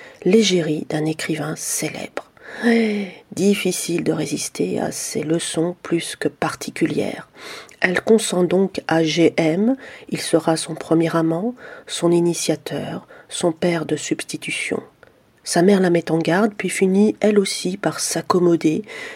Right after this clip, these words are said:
de cette relation hors norme. Après tout, G M n'est pas n'importe qui. Il lui aurait même promis de ne pas faire souffrir sa fille.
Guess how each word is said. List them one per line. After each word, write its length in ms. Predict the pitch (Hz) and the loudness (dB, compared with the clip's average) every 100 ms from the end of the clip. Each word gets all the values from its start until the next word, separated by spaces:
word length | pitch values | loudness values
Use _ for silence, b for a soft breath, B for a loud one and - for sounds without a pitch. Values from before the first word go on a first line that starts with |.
| B - | B -2
de 100 | 170 | -2
cette 280 | - 160 | 0 -2
relation 600 | - 170 151 143 - 165 160 _ | 0 0 0 -4 -2 -4 -4 _
hors 260 | 165 160 156 | -2 -2 0
norme. 480 | 151 156 185 214 208 B B B B | 0 0 0 0 -2 B B B B
Après 320 | 156 - 160 | -8 -2 0
tout, 420 | 151 - 165 180 | 0 -2 -2 -2
G 240 | 160 - 151 | -2 2 2
M 240 | 156 165 | 4 2
n'est 160 | 151 156 | 0 -4
pas 240 | - 156 | -4 -4
n'importe 560 | 151 151 - 147 - 160 | -4 -4 -4 -2 -2 -2
qui. 160 | - - B B B B B | -8 -14 B B B B B
Il 120 | - | 6
lui 140 | 247 277 | 8 10
aurait 180 | 262 254 | 10 8
même 240 | 247 240 | 8 6
promis 440 | - 214 202 202 | 4 4 6 4
de 100 | 202 | 4
ne 120 | 165 160 | 2 2
pas 180 | - | 0
faire 240 | 156 160 151 | -2 -2 -2
souffrir 440 | - 165 160 160 | -4 -2 -2 -2
sa 140 | - 151 | -2 -4
fille. 480 | - - - - | -4 -4 -4 -8